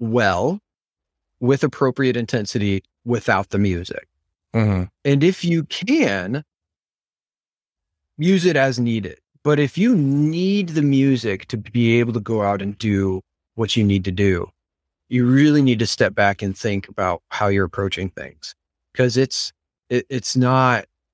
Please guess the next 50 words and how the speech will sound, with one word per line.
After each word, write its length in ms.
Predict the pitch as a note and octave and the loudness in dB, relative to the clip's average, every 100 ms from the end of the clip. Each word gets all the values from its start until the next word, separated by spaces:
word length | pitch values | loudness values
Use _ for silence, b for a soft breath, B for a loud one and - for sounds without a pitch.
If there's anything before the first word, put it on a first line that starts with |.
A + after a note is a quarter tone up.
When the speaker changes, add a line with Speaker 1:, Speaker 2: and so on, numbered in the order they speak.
| - | -10
Speaker 1:
the 80 | A#2+ | 0
music's 360 | C3 E3+ F#3 - | 2 2 0 0
not 200 | B2 - | -4 -2
there 200 | A2+ A2+ | -2 0
when 140 | G2+ | -2
you 100 | F2+ | -6
compete. 540 | - E2+ - D2 - _ _ _ _ - | -8 -14 -12 -14 -16 _ _ _ _ -8
Speaker 2:
Mm-hmm. 160 | G#2+ G2 | -6 -4
Speaker 1:
It's, 380 | A#2 F#2 - - - | -4 -4 -4 -6 -4
you, 180 | B2+ C3+ | -2 -2
you, 480 | A#2+ B2 E3+ D#3+ C3+ | 0 2 4 4 2
if 220 | C3+ - | 0 0
you 120 | C3+ | 2
really 380 | C3 D3+ E3+ D#3+ | 4 4 4 2
hate 260 | D3 D3+ D#3+ | 4 4 4
it 120 | A#2+ | 2
that 200 | B2 A2 | 2 2
much, 380 | C3 C#3+ G2 - | 2 2 0 -4
like, 200 | G#2 - | -6 -2
there 180 | B2+ | 0
is 100 | E3+ | 0
something 320 | - C3 E3 D#3 | -2 -2 0 -2
to 60 | |
be 120 | D3 | -2
said 260 | D#3 G#2+ A#2 | -2 -2 -2
about 220 | A#2 A2 | 0 0
embracing 520 | B2+ G2 F2+ F#2+ A2+ | 0 -2 -4 -4 -4
the 60 | B2 | -4
suck. 460 | - G3+ D3+ - - _ _ _ _ _ | -2 -4 -4 -8 -20 _ _ _ _ _
You 60 | A#2 | -4
know, 160 | A#2 | -2
if 240 | G#2+ A#2 C3 | -4 -6 -2
you 120 | B2 | 0
hate 380 | B2+ D3 D#3+ D#3 | 0 2 2 2
going 300 | D3+ C#3+ C#3 | 2 2 2
out 160 | C3+ | 0
for 160 | - B2 | 0 -2
a 20 | |
run, 380 | A#2 D#3 D#3 A#2+ | 2 2 2 2
but 160 | A#2 A2 | 0 -2
it 80 | |
makes 300 | A#2 B2+ B2+ | 0 -2 -2
sense 260 | - D3 C3+ | -2 -2 -2
for 100 | C3+ | -4
your 140 | B2+ | -2
sport, 500 | A#2+ - F3 G#3 C3 - _ _ _ _ _ _ _ _ - | -4 -4 0 2 0 -4 _ _ _ _ _ _ _ _ -16
you 80 | |
gotta 260 | - B2+ E3+ | -4 -2 -2
do 300 | B2 C3 E3 | -2 -2 -2
it. 180 | - | -4